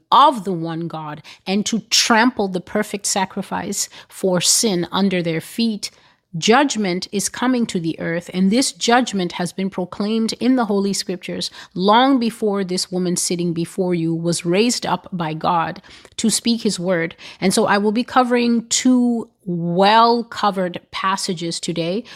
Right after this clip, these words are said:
One of them is from Isaiah chapter nine, and the other one is from Ezekiel, Ezekiel chapter nine. So we're going to start with Isaiah nine. The title of today's message is, let me just bring it up on the tablet.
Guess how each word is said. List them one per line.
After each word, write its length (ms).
One 220
of 100
them 200
is 120
from 220
Isaiah 420
chapter 400
nine, 400
and 140
the 140
other 200
one 220
is 160
from 220
Ezekiel, 680
Ezekiel 440
chapter 460
nine. 480
So 460
we're 160
going 240
to 120
start 300
with 160
Isaiah 380
nine. 340
The 80
title 420
of 120
today's 540
message 720
is, 520
let 180
me 160
just 340
bring 200
it 100
up 220
on 160
the 80
tablet. 540